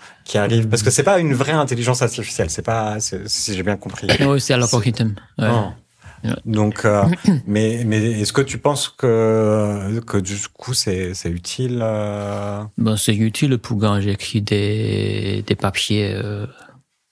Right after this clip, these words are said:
Speaker 2: pour moi, ça sert à rien. Donc,
Speaker 1: Hmm.
Speaker 2: euh, pour,
Speaker 1: <laughs>
Speaker 2: donc, Chat, Chat G P T est vraiment mon ami, euh, pendant cette
Speaker 1: Ah, donc tu
Speaker 2: période.
Speaker 1: l'utilises, hein ?
Speaker 2: Oui, j'utilise.
Speaker 1: Oh.
Speaker 2: Mais parfois, euh, Chat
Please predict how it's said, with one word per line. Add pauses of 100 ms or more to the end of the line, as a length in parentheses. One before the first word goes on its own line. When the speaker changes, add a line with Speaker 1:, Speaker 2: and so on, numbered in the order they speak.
(200)
Speaker 2:
pour
moi,
ça
sert
à
rien.
Donc,
Speaker 1:
Hmm.
Speaker 2:
euh,
pour, (180)
Speaker 1:
<laughs>
Speaker 2:
donc,
Chat, (100)
Chat
G
P
T
est
vraiment
mon
ami,
euh,
pendant
cette
Speaker 1:
Ah,
donc
tu
Speaker 2:
période.
Speaker 1:
l'utilises,
hein ?
Speaker 2:
Oui,
j'utilise.
Speaker 1:
Oh. (460)
Speaker 2:
Mais
parfois,
euh,
Chat